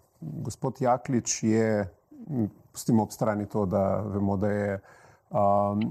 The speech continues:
velik navijač stranke S D S, ki je tudi pred, eh,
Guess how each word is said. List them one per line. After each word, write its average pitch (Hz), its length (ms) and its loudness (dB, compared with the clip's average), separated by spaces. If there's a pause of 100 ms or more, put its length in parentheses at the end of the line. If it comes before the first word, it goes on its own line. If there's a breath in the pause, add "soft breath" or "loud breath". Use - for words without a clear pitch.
(300)
velik 113 360 2
navijač 113 560 2
stranke 113 420 -2
S 110 180 2
D 110 220 2
S, 147 120 -8
ki - 100 -4
je 98 60 0
tudi - 200 -4
pred, 104 240 -4 (140)
eh, 110 40 -4